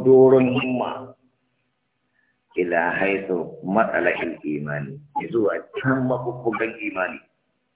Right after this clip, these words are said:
Wa mashriqin wa mushrikun nur, ma hasken haske. Fastaghnau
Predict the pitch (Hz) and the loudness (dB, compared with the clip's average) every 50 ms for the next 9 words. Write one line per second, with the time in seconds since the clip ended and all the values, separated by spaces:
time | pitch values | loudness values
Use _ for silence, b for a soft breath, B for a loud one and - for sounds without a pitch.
0 | _ _ _ _ _ _ _ _ _ _ _ _ _ _ _ - - - - 90 | _ _ _ _ _ _ _ _ _ _ _ _ _ _ _ -16 -10 -8 -6 -2
1 | 107 131 131 - - 113 104 92 80 78 95 90 82 82 85 98 110 120 127 131 | -2 -2 -2 -2 -2 -2 -2 -2 -4 -6 -8 -8 -6 -2 0 0 2 2 0 -4
2 | - - 113 104 101 - - 90 92 92 85 87 92 92 - - - b b b | -4 -2 -2 -2 -2 -2 -2 -4 -4 -2 -4 -4 -4 -4 -4 -6 -10 b b b
3 | b _ - 107 113 120 120 117 117 113 - - - - - 101 107 - - - | b _ -8 -4 -4 -2 0 0 0 -2 -2 -6 -6 -2 0 0 0 -2 -4 -4
4 | - - - - - - - - - 78 76 - - _ _ _ _ _ _ _ | -2 0 0 0 0 -2 -2 -6 -10 -10 -10 -10 -14 _ _ _ _ _ _ _
5 | _ _ _ _ _ _ _ _ _ _ _ _ _ _ _ _ _ _ _ _ | _ _ _ _ _ _ _ _ _ _ _ _ _ _ _ _ _ _ _ _
6 | _ _ _ _ _ _ _ _ _ _ _ _ _ _ _ _ - - 92 90 | _ _ _ _ _ _ _ _ _ _ _ _ _ _ _ _ -2 -2 -2 -2
7 | - - - - 85 - - 76 76 76 78 76 73 73 69 - - | -4 -6 -4 0 0 0 0 -2 -4 -4 -4 -4 -4 -4 -6 -8 -12